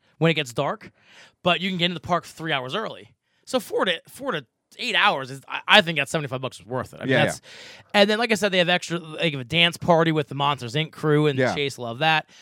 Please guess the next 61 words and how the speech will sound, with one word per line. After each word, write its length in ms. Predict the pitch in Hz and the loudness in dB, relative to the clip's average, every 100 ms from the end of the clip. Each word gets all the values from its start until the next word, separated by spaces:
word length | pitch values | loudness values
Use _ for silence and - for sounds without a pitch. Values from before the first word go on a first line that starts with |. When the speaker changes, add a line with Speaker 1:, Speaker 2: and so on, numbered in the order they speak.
| - - _ - | -20 -20 _ 4
Speaker 1:
But, 180 | 175 160 | 6 6
uh, 240 | 147 139 - - | 4 2 -2 0
Speaker 2:
They 120 | 202 | 2
do 140 | 240 | 6
a 40 | 185 | 4
great 280 | 139 156 131 | 6 4 4
job 280 | 135 139 | 4 4
with 120 | 135 123 | 2 0
those 160 | 113 | 0
dance 240 | 110 117 127 | 0 -2 -2
parties. 340 | - 139 139 120 | 0 0 0 0
We, 140 | 135 | 0
Speaker 1:
Oh, 80 | 156 123 | 0 0
Speaker 2:
we 80 | 160 | 2
Speaker 1:
it's 60 | |
Speaker 2:
did 80 | 165 | 2
Speaker 1:
so 40 | |
Speaker 2:
a 60 | 143 | 2
dance 260 | 131 135 127 | 2 0 0
Speaker 1:
cool. 80 | |
Speaker 2:
party, 320 | 143 123 120 110 | 2 2 2 0
and 80 | |
we've 140 | 107 104 | 0 0
had 160 | 120 | 0
a 40 | 117 | 0
lot 120 | 113 | 0
of 60 | 101 | 0
videos. 300 | 113 113 101 | 0 0 0
We 380 | 107 127 127 78 98 | -2 -2 -4 -8 -8
just 320 | 113 - - | -8 -8 -8
picked, 380 | - 127 - - _ _ _ _ _ _ | -4 -4 -4 -20 _ _ _ _ _ _
uh, 240 | 107 101 - | -4 -4 -4
we 140 | 113 113 | -4 -2
did 140 | 113 | -2
the 60 | 98 | -4
family 360 | - 104 101 98 | -2 -2 0 -2
T-shirt 440 | - 107 117 104 | -2 -4 -2 -2
deal. 180 | 117 117 | 0 -2
I 60 | 120 | -2
think 160 | 139 | -4
you 80 | 123 | -2
guys 180 | 117 98 | 0 2
did 60 | 101 | 6
Speaker 1:
We 60 | |
Speaker 2:
it 40 | 180 | 6
Speaker 1:
did 80 | 175 | 8
that 60 | 107 | 4
Speaker 2:
too. 60 | |
Speaker 1:
too, 120 | 151 | 4
yep, 200 | 143 143 - | 2 0 -2
mm-hmm. 180 | 147 143 | -4 0
Speaker 2:
We 120 | 131 | 2
did 160 | 127 | 4
Incredibles. 800 | 117 104 - 113 117 127 131 - - | 2 2 4 6 6 4 4 -2 -2
So 100 | 131 | 0
instead 160 | 120 | 2
of 60 | 143 | 2
getting, 160 | 131 180 | 4 2
Speaker 1:
Oh. 180 | 143 127 | 2 2
Speaker 2:
we 120 | 135 | 6
all 260 | 131 127 | 8 6